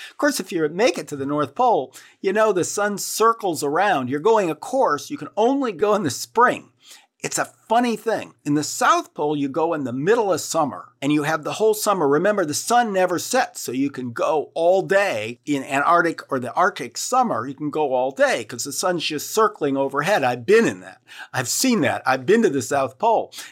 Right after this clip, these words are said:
It's an amazing experience. But in the North Pole, by the summer, the ice breaks up, and the, certainly the fall.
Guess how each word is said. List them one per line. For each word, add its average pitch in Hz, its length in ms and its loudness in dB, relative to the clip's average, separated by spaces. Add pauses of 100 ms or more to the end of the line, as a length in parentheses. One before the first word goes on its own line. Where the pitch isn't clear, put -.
It's 147 200 -4
an 135 100 -2
amazing 151 580 0
experience. 143 680 -4 (500)
But 190 320 2 (380)
in 151 160 2
the 127 80 2
North 233 440 2
Pole, 101 440 -8 (420)
by 156 180 2
the 147 140 -4
summer, 233 540 0
the 139 200 -10
ice 240 300 -2
breaks 113 400 -6
up, 107 260 -8 (160)
and 117 140 -6
the, 101 40 -10
certainly 147 360 -6
the 98 80 -10
fall. - 540 2